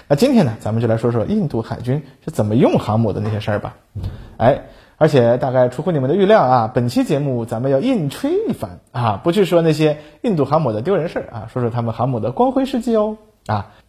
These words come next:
那么印度海军的第一艘维克兰特号航母它是怎么来的呢？啊，一九五七年啊，刚刚独立没多久的印度，它就趁着英国航母啊含泪大甩卖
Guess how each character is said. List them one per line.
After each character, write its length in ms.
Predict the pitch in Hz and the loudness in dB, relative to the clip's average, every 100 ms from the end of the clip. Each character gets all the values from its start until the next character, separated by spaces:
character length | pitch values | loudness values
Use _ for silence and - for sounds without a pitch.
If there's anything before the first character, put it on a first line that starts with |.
| - | -4
那 100 | 214 | 0
么 140 | 208 | 2
印 160 | 262 233 | 2 2
度 140 | 175 | 2
海 160 | 151 123 | 4 2
军 140 | 147 | 2
的 80 | 147 | -2
第 200 | 190 190 | 0 0
一 80 | 196 | 0
艘 200 | - 135 | 0 2
维 180 | 120 | 2
克 100 | 123 | 2
兰 140 | 123 101 | 0 -2
特 120 | 120 | -2
号 120 | 110 | -4
航 180 | 101 104 | -4 -8
母 140 | 98 | -8
它 100 | - | -10
是 80 | 104 | -10
怎 140 | 107 98 | -8 -8
么 60 | |
来 180 | 90 90 | -8 -6
的 100 | 110 | -4
呢？ 180 | 110 110 - | -4 -6 -6
啊， 220 | 107 98 - - _ | -4 -4 -10 -20 _
一 120 | 196 | 0
九 120 | 220 | 4
五 140 | 247 123 | 4 4
七 160 | - | 0
年 160 | 202 117 | 0 0
啊， 160 | 107 113 | -2 0
刚 140 | 254 | 2
刚 160 | 269 240 | 2 2
独 120 | 165 | 2
立 100 | 208 | 2
没 120 | 165 | 0
多 140 | 185 208 | 0 -2
久 100 | 120 | -2
的 60 | |
印 220 | 147 190 | -2 -2
度， 180 | 127 107 | -2 -6
它 120 | - 123 | -6 -2
就 100 | 127 | -2
趁 220 | - 131 | -2 -4
着 160 | 107 - - | -4 -6 -2
英 220 | 160 160 | 0 2
国 140 | 131 | 2
航 220 | 131 127 | 2 0
母 100 | 139 | -2
啊 180 | 95 104 - | -4 -8 -14
含 360 | - 135 156 247 | -4 0 2 6
泪 160 | 226 | 6
大 180 | 151 190 | 4 0
甩 160 | 113 113 | -2 -2
卖 200 | 175 | -2